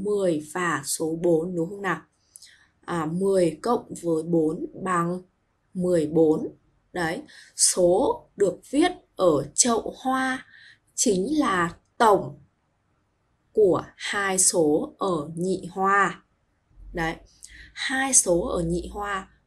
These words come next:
cộng lại thì sẽ bằng số viết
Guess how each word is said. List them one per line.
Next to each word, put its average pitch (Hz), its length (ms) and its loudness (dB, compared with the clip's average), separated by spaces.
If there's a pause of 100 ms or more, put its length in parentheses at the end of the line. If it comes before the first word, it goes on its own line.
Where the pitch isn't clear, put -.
(100)
cộng 247 260 -2
lại 190 380 -2 (500)
thì 165 180 0
sẽ - 180 2
bằng 165 320 -2
số 165 540 2 (200)
viết - 200 2